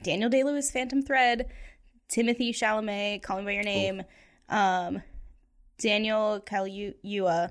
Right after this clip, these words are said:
Speaker 1: Is that how you say that?
Speaker 2: Kal-, I think it's Kaluuya.
Speaker 1: Kaluuya. Yeah, you're right. Uh, Get Out and Denzel Washington for Roman J. Israel Esquire, <laughs> which
Speaker 2: Oh,
Speaker 1: I've
Speaker 2: yeah.
Speaker 1: not heard of.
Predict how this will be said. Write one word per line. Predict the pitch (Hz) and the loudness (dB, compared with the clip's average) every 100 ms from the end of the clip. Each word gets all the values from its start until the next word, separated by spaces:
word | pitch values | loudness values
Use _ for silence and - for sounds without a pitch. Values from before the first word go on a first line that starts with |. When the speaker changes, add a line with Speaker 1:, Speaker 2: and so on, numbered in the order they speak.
| - | -4
Speaker 1:
Is | 226 | 0
that | 254 | 2
how | 277 | 2
you | 302 | 0
say | 254 190 | -2 -2
that? | 214 233 | -4 -2
Speaker 2:
Kal-, | 135 127 - - | 0 0 -2 -4
I | |
think | 127 139 | -2 0
it's | 151 - | -2 -4
Kaluuya. | - 117 110 110 131 165 185 _ _ _ _ _ - | -4 -2 0 0 0 0 -2 _ _ _ _ _ -4
Speaker 1:
Kaluuya. | 208 208 175 143 104 | 0 0 0 0 -4
Yeah, | 190 190 | -2 -2
you're | 170 156 | -2 -6
right. | - - | -10 -2
Uh, | 190 175 160 | 0 2 0
Get | 180 196 | 0 2
Out | 180 165 | 4 2
and | 165 170 | -2 -4
Denzel | 170 175 165 | -4 -4 -6
Washington | 165 - - 196 190 190 - - - _ _ _ _ _ _ _ | -6 -6 -6 -8 -10 -10 -14 -18 -20 _ _ _ _ _ _ _
for | - 202 185 185 - _ - 214 | 2 4 4 0 -14 _ -14 -14
Roman | - 202 214 240 240 | -6 2 4 6 6
J. | - 202 202 185 | 4 2 0 -2
Israel | 202 196 185 170 | -4 -2 0 0
Esquire, | 151 - 208 156 156 - | 0 0 0 -2 -2 -8
<laughs> | |
which | - - - | -18 -18 -6
Speaker 2:
Oh, | 113 147 | 0 2
Speaker 1:
I've | - | 2
Speaker 2:
yeah. | 104 113 | 2 0
Speaker 1:
not | 104 | 0
heard | - | 0
of. | 113 | 0